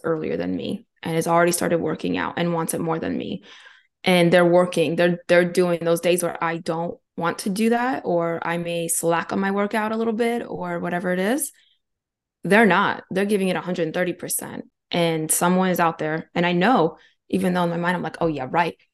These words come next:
Someone is out there trying to beat me, trying to beat all of us. There's that better version when I'm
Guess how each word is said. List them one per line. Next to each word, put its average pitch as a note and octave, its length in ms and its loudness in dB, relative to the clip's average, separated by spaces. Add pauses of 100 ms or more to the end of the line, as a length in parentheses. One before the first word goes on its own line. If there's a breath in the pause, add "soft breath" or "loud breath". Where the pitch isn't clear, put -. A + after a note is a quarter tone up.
Someone E4 360 4
is A4 120 4
out A3 180 6
there D3 180 2
trying - 300 -6
to E3+ 100 -6
beat D#3+ 260 -2
me, D#3 240 -4
trying G3+ 200 0
to G#3+ 60 4
beat A#3 140 6
all B3 200 4
of F#3+ 120 0
us. - 280 -6
There's F3 220 -2
that - 180 -8
better G3+ 240 0
version E3+ 440 -6 (520 soft breath)
when F3+ 160 0
I'm F3+ 200 2